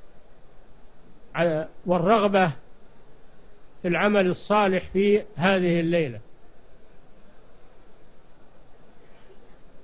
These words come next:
تتنزل الملائكة والروح. لماذا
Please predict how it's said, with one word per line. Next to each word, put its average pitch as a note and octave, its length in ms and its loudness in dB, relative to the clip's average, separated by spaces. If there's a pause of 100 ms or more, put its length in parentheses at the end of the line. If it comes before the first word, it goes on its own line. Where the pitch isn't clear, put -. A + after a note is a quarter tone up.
(340)
تتنزل G3+ 640 6
الملائكة G3 840 4
والروح. D#3+ 360 2 (760)
لماذا A3 720 8